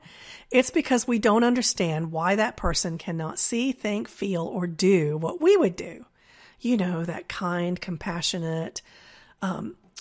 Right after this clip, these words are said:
instinctive, intuitive, feeling rich, honoring, and caring thing.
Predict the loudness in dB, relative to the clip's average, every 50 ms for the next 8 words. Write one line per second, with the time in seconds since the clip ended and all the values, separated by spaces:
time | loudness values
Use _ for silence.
0 | -6 _ 2 4 4 4 4 4 4 4 4 4 4 2 2 2 2 4 4 4
1 | 4 4 2 0 -2 -2 -2 0 0 0 0 0 4 4 6 6 6 6 4 4
2 | 4 2 0 -2 -4 -12 -8 -4 -2 0 0 2 2 2 2 2 0 0 0 -2
3 | -2 -4 -6 -6 -2 0 2 2 2 2 2 0 0 0 -2 -2 -4 -4 -2 0
4 | 0 2 2 2 0 -2 -2 -2 -4 -2 -2 -2 -2 -4 -6